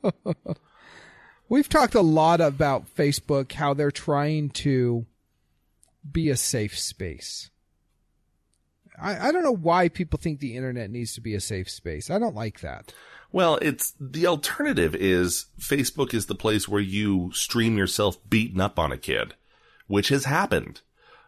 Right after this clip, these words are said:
Speaker 2: Facebook
Speaker 1: Yeah.
Speaker 2: is the place where you stream yourself blowing your brains out, which I think has happened. Facebook is the place where you stream
Speaker 1: A murder.
Speaker 2: a murder or a rape or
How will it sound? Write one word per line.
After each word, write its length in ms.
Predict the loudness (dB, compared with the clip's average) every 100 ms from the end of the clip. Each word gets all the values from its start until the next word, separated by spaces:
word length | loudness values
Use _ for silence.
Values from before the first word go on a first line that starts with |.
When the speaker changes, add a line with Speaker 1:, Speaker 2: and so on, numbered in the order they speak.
| -2
Speaker 2:
Facebook 440 | 2 4 4 4
Speaker 1:
Yeah. 20 |
Speaker 2:
is 120 | 2
the 60 | 0
place 380 | 2 2 2 -2
where 160 | -2
you 160 | 0 0
stream 540 | -2 -2 0 0 0 0
yourself 440 | -2 0 0 -2
blowing 360 | 0 2 4 2
your 100 | 0
brains 340 | 0 0 0
out, 280 | -2 -4 -10 _ _ _
which 400 | -6 -2 -2 0
I 100 | -2
think 260 | 0 0 2
has 160 | 2 2
happened. 540 | 0 0 -2 -6 -10 _ -20 -20 -20
Facebook 480 | -4 2 2 2 0
is 120 | 0 -2
the 80 |
place 340 | 0 0 0 0
where 140 | 0
you 180 | 0 -2
stream 840 | -4 -2 -2 0 0 -2 -4 -8 -14 -14
Speaker 1:
A 120 | -6 -2
murder. 500 | 0 0 -2 -4 -4 0
Speaker 2:
a 80 |
murder 600 | 2 4 2 2 2 -2 -12 _ _ _
or 140 | 0 2
a 80 |
rape 500 | 2 2 0 0 -4 -10 -12 _ _ _ 0
or 640 | 4 4 4 2 0 -4